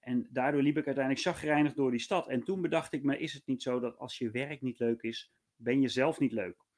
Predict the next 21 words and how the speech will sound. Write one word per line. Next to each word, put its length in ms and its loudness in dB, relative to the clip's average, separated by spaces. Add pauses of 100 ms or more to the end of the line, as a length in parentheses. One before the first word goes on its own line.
(220)
Werk 360 2
heeft 260 0
invloed 600 2 (440)
op 240 -2
wie 200 -2
je 120 8
bent. 300 4 (540)
En 100 -4
het 100 0
is 200 -6
onmogelijk 580 2
om 140 -2
gelukkig 400 0
te 100 -8
zijn 260 2
als 180 -6
je 120 -8
baalt 320 0
van 160 2
je 80 4
werk. 420 -2